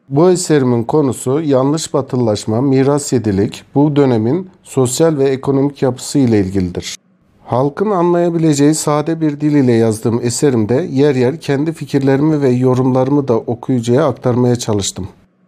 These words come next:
Romanın karakterlerinden birisi Felatun Bey, gösteriş meraklısı, gezmeye ve eğlenmeye düşkün,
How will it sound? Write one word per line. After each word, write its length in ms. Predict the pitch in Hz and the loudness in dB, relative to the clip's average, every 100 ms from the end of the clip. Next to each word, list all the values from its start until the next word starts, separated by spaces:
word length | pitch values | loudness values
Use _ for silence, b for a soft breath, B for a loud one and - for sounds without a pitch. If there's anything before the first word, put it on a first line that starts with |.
| _ _ - | _ _ 0
Romanın 400 | 127 147 165 196 | 2 2 2 -2
karakterlerinden 1000 | 196 170 165 - 156 156 151 156 170 165 | -2 0 -2 0 -2 2 0 2 0 2
birisi 360 | 127 110 - | 0 -2 -6
Felatun 600 | 135 143 139 139 139 156 | -2 0 0 0 -2 -4
Bey, 220 | 123 131 - | -2 -2 -4
gösteriş 580 | 131 135 135 151 151 - | 0 0 2 -2 0 0
meraklısı, 640 | 165 127 113 110 98 113 | 2 2 0 -4 -6 -4
gezmeye 580 | 147 127 131 127 147 165 | -2 0 0 2 2 2
ve 80 | 147 | 2
eğlenmeye 680 | 127 131 131 139 139 143 135 | 2 2 2 2 2 2 0
düşkün, 400 | 117 - 120 - | -4 -2 -2 -2